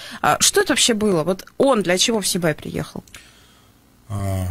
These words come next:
Speaker 2: ну, во-первых, он не первый раз приезжает в Башкирию, насколько я знаю. В прошлом году он проездом был там в рамках своего этого автопробега. Во-вторых, интерес политологов и политических,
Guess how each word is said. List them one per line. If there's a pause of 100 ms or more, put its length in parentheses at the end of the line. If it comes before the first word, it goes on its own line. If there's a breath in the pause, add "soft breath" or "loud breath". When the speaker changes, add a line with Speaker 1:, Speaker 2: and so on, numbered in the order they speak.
(640 loud breath)
Speaker 2:
ну,
во-первых,
он
не
первый
раз
приезжает
в
Башкирию,
насколько
я
знаю. (260)
В
прошлом
году
он
проездом
был
там
в
рамках
своего
этого
автопробега. (560 loud breath)
Во-вторых, (220)
интерес (120)
политологов
и
политических,